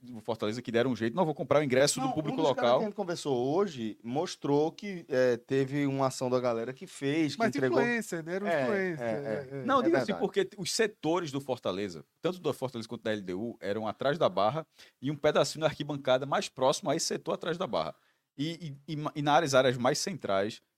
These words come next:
Speaker 1: tanto do lado onde ficam as cabines de T V, quanto do outro lado, a arquibancada frontal, naquela que você olha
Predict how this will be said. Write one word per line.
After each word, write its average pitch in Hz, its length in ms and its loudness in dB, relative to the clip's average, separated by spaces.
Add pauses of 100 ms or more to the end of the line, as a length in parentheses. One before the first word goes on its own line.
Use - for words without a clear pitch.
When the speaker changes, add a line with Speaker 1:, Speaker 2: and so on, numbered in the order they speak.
(140)
Speaker 1:
tanto 175 260 -2
do 160 120 -4
lado 107 420 0
onde 117 160 -8
ficam 127 380 -6
as 107 120 -2
cabines 104 440 -4
de 98 80 -14
T 117 120 -6
V, 95 140 -6
quanto 131 260 -4
do 117 140 -2
outro 117 220 2
lado, 104 200 8
a 107 40 4
arquibancada 101 500 0
frontal, 117 520 2
naquela 95 540 4
que - 120 -14
você 104 200 -4
olha 101 380 0